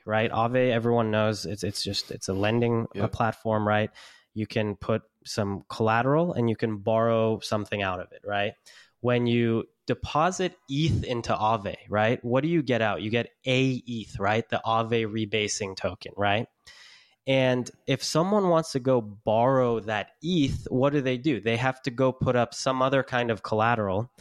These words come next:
Speaker 1: right? It, it could technically be, uh,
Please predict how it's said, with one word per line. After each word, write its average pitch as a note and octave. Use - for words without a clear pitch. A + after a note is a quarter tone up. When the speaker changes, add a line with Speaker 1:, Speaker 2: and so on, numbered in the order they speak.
Speaker 1:
right? A#2
It, A2+
it A2+
could C#3
technically A#2+
be, A2
uh, G2+